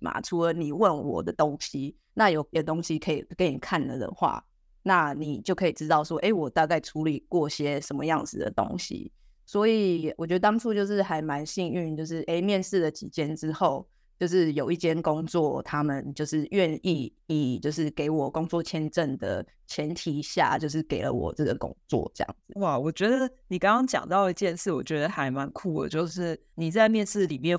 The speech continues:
Speaker 2: 回答不到的问题，然后你还会回家想，然后再去回应，我觉得这还蛮用心的。然后我觉得其实就是说，如果在所有的人的能力都差不多的时候，其实对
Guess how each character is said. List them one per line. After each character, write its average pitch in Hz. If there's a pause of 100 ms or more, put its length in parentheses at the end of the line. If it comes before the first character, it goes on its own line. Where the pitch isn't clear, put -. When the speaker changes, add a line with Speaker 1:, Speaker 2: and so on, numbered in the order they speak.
Speaker 2:
回 170
答 143
不 143
到 156
的 151
问 156
题， - (160)
然 170
后 180
你 170
还 143
会 175
回 170
家 156
想， 139
然 147
后 160
再 156 (260)
去 -
回 -
应， 151
我 156
觉 196
得 220
这 214
还 165
蛮 143
用 160
心 151
的。 120 (380)
然 202
后 247
我 185
觉 165
得 180
其 -
实 185
就 208
是 208
说， 185 (240)
如 202
果 202
在 185
所 202
有 240
的 180
人 156
的 175
能 165
力 196
都 180
差 156
不 160
多 -
的 170
时 160
候， 180
其 180
实 196
对 180